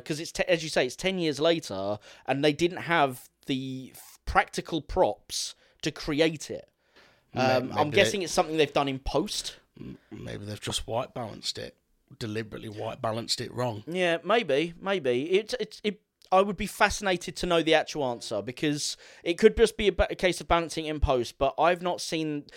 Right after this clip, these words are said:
Speaker 1: certainly now where, uh, with digital, uh, videography, it's so easy to basically create colour balance.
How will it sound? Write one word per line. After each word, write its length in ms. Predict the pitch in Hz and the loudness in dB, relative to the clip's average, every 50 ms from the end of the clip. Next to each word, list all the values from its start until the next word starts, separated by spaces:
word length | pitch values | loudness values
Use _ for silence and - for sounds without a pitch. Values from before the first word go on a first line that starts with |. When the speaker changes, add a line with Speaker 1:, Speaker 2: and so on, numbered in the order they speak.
| - - - | -20 -18 -6
Speaker 1:
certainly 340 | - - 220 233 247 233 220 | 2 4 6 6 6 4 0
now 320 | 202 196 202 202 196 175 | 2 4 4 6 6 4
where, 500 | 147 131 139 139 135 135 135 127 131 131 - - | 4 6 6 8 8 8 8 8 6 4 2 4
uh, 220 | 131 131 127 123 | 4 6 6 4
with 140 | 123 131 - | 2 0 -2
digital, 680 | - 170 147 - - - - 147 131 120 113 104 - - _ _ _ - | -2 -2 -2 -4 -4 -2 0 2 2 2 0 -4 -8 -14 _ _ _ -4
uh, 300 | 117 113 113 110 110 107 107 - - 135 | -2 0 0 0 0 -2 -4 -8 -10 -6
videography, 840 | 123 139 120 117 113 104 101 104 98 - - 107 95 90 90 92 - _ _ _ _ _ _ _ _ _ _ _ - | -4 -2 0 0 0 0 -2 -8 -12 -8 -6 -4 -4 -4 -6 -10 -14 _ _ _ _ _ _ _ _ _ _ _ -2
it's 200 | 151 151 - - | -2 0 0 -2
so 320 | - - 196 175 175 170 - | 2 6 6 6 6 6 0
easy 320 | 180 180 165 135 147 143 | -4 -4 -4 -4 -6 -8
to 560 | - - - 165 156 139 127 123 120 120 117 110 - | -8 -4 0 2 2 2 2 -2 -2 -4 -4 -2 0
basically 320 | 151 147 147 - - 131 | 2 2 0 -2 -8 -14
create 840 | - - - - 135 131 165 170 139 107 104 - _ - - - - - _ _ _ _ _ _ _ _ _ - | -14 -10 -8 -4 2 6 6 6 6 4 -2 -12 _ -14 -14 -14 -14 -16 _ _ _ _ _ _ _ _ _ -4
colour 260 | - 156 151 139 127 | 0 2 4 4 4
balance. 680 | 107 135 123 117 113 120 - - - - - - | 4 4 2 2 2 -4 -6 -8 -8 -8 -8 -10